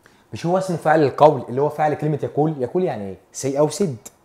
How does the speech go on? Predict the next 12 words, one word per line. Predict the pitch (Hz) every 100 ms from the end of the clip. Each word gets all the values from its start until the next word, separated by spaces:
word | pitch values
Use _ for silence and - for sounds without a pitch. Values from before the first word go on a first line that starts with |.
| _ _ _ _ _ _ _ _ _ _ _ _ -
هتتحول | 143 143 185 226 247 214
في | -
الجملة | 156 185 226 247 214 - - - _ _ _ -
الأمرية، | 214 220 - - 226 208 139 170 208 170 165 165 - - _ _ _ -
يعني | 151 156
يأمر. | 175 175 143 117 - - _ -
طب | 135
ما | 131 127
يأمر | 143 143 139 131 -
order، | 147 143 127 113 123 120 110 104 101 _ _ _ _ _ _ _ _ _
يأمر | 123 120 139 160 156 -
order. | 139 131 113 107